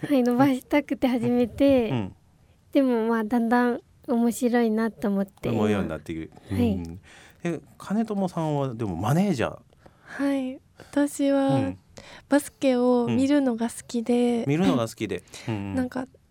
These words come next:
Speaker 3: バスケって展開が早いじゃないですか。
Speaker 2: うんうんうん。
Speaker 3: だからそれが楽しくて、
Speaker 2: うん。
Speaker 3: でも自分では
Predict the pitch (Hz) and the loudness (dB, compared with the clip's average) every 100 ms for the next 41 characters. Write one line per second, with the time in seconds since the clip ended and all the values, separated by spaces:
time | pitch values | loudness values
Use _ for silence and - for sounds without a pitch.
0 | - - 302 - 302 269 233 - 254 262 | -4 0 0 0 -2 0 -2 -2 -2 0
1 | 277 262 262 269 269 269 262 233 - 220 | 0 0 0 0 0 0 0 -4 -6 -4
2 | 220 175 127 220 226 117 104 92 107 107 | 0 2 2 -2 -2 -2 -2 -4 -6 -6
3 | 90 - 254 240 240 254 262 262 262 254 | -6 -4 -2 -2 -4 -2 -2 -2 -4 -4
4 | 254 262 - - 233 240 233 220 254 254 | -4 -4 -8 -12 -6 0 0 2 2 2
5 | 247 262 311 320 320 320 320 311 277 269 | 0 2 2 2 0 2 2 4 4 2